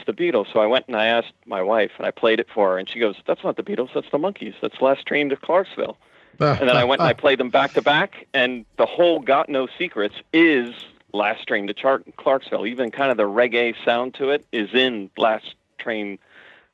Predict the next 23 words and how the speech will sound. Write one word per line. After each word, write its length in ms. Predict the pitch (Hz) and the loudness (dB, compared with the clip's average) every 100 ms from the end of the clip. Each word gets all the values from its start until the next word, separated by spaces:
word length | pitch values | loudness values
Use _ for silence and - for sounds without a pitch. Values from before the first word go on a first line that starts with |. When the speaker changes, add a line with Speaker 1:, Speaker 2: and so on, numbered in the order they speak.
| - | -6
Speaker 1:
uh, 180 | 107 92 | -2 -2
to 80 | - | -4
Clarksville. 480 | - 127 - 101 | 2 2 2 -2
And 80 | 101 | 2
I 40 | 107 | 0
was 140 | 107 | 2
like, 200 | 107 104 - | 0 0 -2
"Ugh, 80 | 202 | 2
I 460 | 226 202 131 139 - _ _ - | 4 4 4 2 0 _ _ -2
thought 180 | 165 185 | 2 2
that 120 | 165 | 2
was 120 | 147 | 0
a 60 | 131 | 0
Beatles 420 | 139 190 180 120 | 0 2 0 2
reference 360 | 117 - 123 - | -2 -2 -8 -2
the 100 | 120 | 0
whole 160 | 131 | 0
Speaker 2:
Mm. 40 | 131 | 0
Speaker 1:
time. 260 | 156 156 | -2 -2
It 40 | 117 | -4
was 160 | 110 | -6
the 80 | 110 | -6
Monkees." 460 | 117 143 151 110 | -2 -2 -2 -10